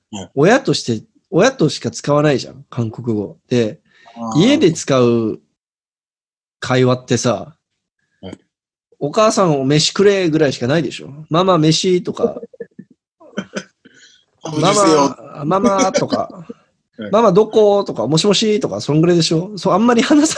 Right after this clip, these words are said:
Speaker 2: さ-、あんまりこ-、複雑な会話しないじゃん、家で。
Speaker 1: ああ、確かに確かに。
Speaker 2: だからあんまりその、例えば韓国語で、「エッセイ書け」みたいなこと言われたら絶対無理、できない。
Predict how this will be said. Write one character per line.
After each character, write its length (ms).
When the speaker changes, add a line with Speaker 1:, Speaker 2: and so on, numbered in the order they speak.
Speaker 2:
さ-、 100
あ 40
ん 60
ま 80
り 140
こ-、 120
複 160
雑 220
な 60
会 180
話 100
し 120
な 80
い 40
じ 60
ゃ 60
ん、 40
家 160
で。 200
Speaker 1:
あ 200
あ、 40
確 220
か 100
に 100
確 120
か 100
に。 80
Speaker 2:
だ 80
か 80
ら 200
あ 40
ん 80
ま 100
り 200
そ 120
の、 320
例 180
え 40
ば 120
韓 320
国 140
語 140
で、 400
「エ 120
ッ 20
セ 240
イ 40
書 140
け」 140
み 80
た 60
い 20
な 80
こ 60
と 60
言 60
わ 80
れ 60
た 80
ら 40
絶 280
対 240
無 100
理、 100
で 140
き 80
な 60
い。 120